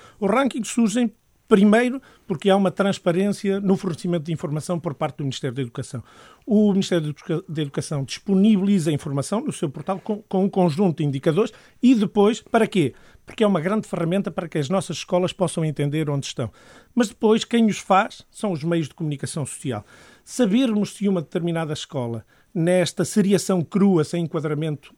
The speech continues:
única e simplesmente relacionada com as notas dos exames, não tem grande interesse sabermos se uma escola está no número trezentos ou no número quinhentos. <clears throat> Agora, termos a possibilidade de utilizar outros indicadores que podem, de certa forma,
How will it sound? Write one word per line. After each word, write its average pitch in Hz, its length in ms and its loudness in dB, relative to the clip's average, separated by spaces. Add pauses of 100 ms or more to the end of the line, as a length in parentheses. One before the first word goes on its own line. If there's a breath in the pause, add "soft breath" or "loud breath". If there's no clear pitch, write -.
única 220 320 2
e 170 60 -2
simplesmente - 480 -6
relacionada 143 760 -6 (220 soft breath)
com 185 200 2
as 139 120 0
notas 160 500 -2
dos 139 240 -4
exames, 160 480 -6 (160)
não 190 120 -6
tem 180 140 -4
grande 165 320 -2
interesse 147 380 -4
sabermos 143 360 -6
se - 100 -14
uma 139 120 -6
escola 135 300 -8
está 143 220 -10
no 143 120 -6
número 139 280 -4
trezentos 120 640 -8
ou 165 100 -6
no 160 80 -2
número 160 280 -4
quinhentos. 143 400 -6 (520 soft breath)
<clears throat> 330 320 4 (640)
Agora, 170 420 4 (340 soft breath)
termos 226 300 0
a - 40 0
possibilidade 175 540 -2
de 151 80 -2
utilizar 175 460 -2
outros 220 220 -2
indicadores 170 640 -2
que - 120 -8
podem, 175 380 -2
de - 80 -10
certa 175 300 -8
forma, 156 420 -6